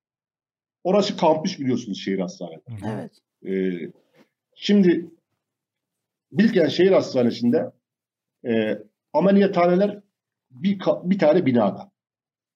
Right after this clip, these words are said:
Speaker 1: Yüzden fazla ameliyathane var. E, şimdi kardiyoloji merkezi öbür binada. Kanser mer-, şeyi öbür binada. Doktorlar diyorlar ki, "Biz hastayı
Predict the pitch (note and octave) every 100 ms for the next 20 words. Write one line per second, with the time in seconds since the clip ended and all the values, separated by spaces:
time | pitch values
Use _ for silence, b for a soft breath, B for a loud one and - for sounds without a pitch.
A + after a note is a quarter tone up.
0 | _ C#3+ D3 C#3+ D#3+ - A2+ C#3+ B2+ A2
1 | G2 F2+ D#2+ - _ _ _ _ _ _
2 | _ _ _ _ _ _ C#3+ B2+ A#2+ A#2+
3 | G3 F3 - F#3 F3+ G3+ G3+ F#3 E3+ B2
4 | E3+ F#3 G3 F3+ E3 D3 A2 - - _
5 | _ _ _ _ _ _ _ _ _ _
6 | _ _ E3+ F3 G3 F#3+ E3 C#3+ - -
7 | F3+ F#3 F3 C#3 G#2+ F2 - _ _ _
8 | _ _ _ C#3 D#3 F#3+ F#3+ G3 F#3+ G#3+
9 | A#3 G3+ - F3+ G3 G3 - - _ -
10 | F3 F3 G3+ D#3+ D3+ -